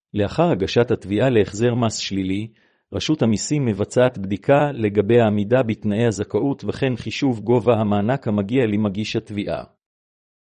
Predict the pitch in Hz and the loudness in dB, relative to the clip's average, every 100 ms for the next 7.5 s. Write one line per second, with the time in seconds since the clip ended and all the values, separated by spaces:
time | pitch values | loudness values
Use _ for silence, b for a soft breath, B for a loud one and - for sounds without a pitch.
0 | _ 98 - 180 143 98 - 127 120 98 | _ -6 0 2 2 0 -2 -2 -2 -2
1 | 92 98 101 117 131 107 95 - 107 131 | -4 -2 2 4 4 2 0 0 2 2
2 | 135 104 - 110 135 120 104 101 120 147 | 0 -4 -2 0 2 2 2 2 0 -2
3 | - 135 123 - 113 147 143 127 117 104 | 0 0 0 -4 -6 -2 0 2 2 2
4 | 98 95 120 113 107 90 98 90 69 - | 0 -2 -2 -2 -4 -6 -2 -2 -4 -8
5 | _ _ _ _ _ 117 117 - 101 110 | _ _ _ _ _ -2 -2 2 2 2
6 | 123 110 - 107 104 92 107 131 131 104 | 0 -2 0 2 2 -2 0 0 0 2
7 | 110 104 107 87 64 | 0 0 -2 -4 -6